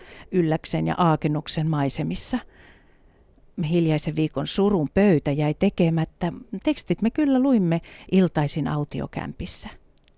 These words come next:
Mutta pääsiäisaamun häikäisevässä auringonpaisteessa rakensin sitten Villen kämpän pihan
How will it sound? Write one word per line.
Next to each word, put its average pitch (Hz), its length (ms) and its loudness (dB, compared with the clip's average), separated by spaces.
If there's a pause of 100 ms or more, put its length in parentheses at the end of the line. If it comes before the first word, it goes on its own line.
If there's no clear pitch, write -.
(1120)
Mutta 202 300 -4 (180)
pääsiäisaamun 180 920 -2
häikäisevässä 170 920 -2
auringonpaisteessa 160 1120 -2 (420)
rakensin 160 600 -4
sitten 160 440 -4
Villen 156 400 0
kämpän 147 580 -2
pihan 156 440 -2